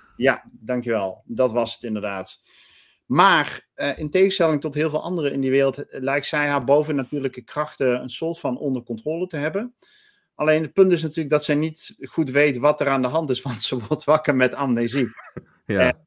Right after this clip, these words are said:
Speaker 1: dus aan jou de taak om één te gaan achterhalen, wat is er nou eigenlijk aan de hand?
Speaker 2: Mhm.
Speaker 1: Eh, hoe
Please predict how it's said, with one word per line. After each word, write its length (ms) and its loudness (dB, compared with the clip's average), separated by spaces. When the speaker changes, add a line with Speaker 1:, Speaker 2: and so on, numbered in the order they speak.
Speaker 1:
dus 300 -8
aan 200 0
jou 260 4
de 160 0
taak 420 -2
om 480 -4
één 360 -2
te 120 -8
gaan 200 -6
achterhalen, 640 -6
wat 160 -8
is 140 -8
er 60 -4
nou 160 -6
eigenlijk 400 -10
aan 200 -2
de 60 -6
hand? 440 -6
Speaker 2:
Mhm. 160 -8
Speaker 1:
Eh, 80 -2
hoe 380 -2